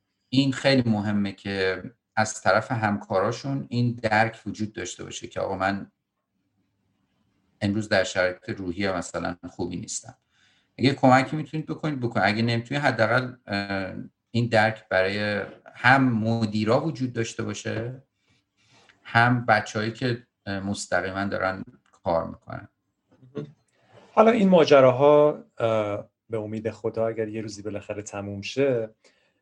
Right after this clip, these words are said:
Speaker 2: فکر می‌کنی احسان که استودیوهای بازی سازی بیشتر می‌رن سمت این که کاملاً دوباره فیزیکی بشن یا بیشتر می‌رن سمت اتفاقاً ریموت شدن یا یه مدل دیگه‌ای فکر می‌کنی از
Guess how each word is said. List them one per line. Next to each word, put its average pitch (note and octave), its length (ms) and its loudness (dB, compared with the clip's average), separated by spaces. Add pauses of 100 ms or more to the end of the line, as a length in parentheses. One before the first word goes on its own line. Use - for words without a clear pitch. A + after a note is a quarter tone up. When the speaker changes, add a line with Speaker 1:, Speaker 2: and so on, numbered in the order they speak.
(480)
Speaker 2:
فکر - 400 2
می‌کنی F#3+ 420 2
احسان F#3 320 0
که F3 180 2
استودیوهای B2+ 640 4
بازی B2 400 2
سازی B2 840 -2 (140)
بیشتر D3 600 0
می‌رن E3+ 280 -2
سمت D#3+ 380 -4
این D#3+ 160 -2
که D#3+ 180 -2
کاملاً A#2+ 600 -2
دوباره B2 380 -2
فیزیکی G#2+ 440 -12
بشن A2+ 720 -4 (240)
یا B2 100 -4
بیشتر D3 320 4
می‌رن D3+ 220 0
سمت D3 340 -4
اتفاقاً B2+ 500 -2
ریموت A2 440 -6
شدن D3+ 720 -6
یا C#3+ 200 2
یه E3 180 -4
مدل C#3 640 2
دیگه‌ای A#2 520 -6
فکر G#2+ 300 -14
می‌کنی G2+ 320 -12
از G2+ 400 -8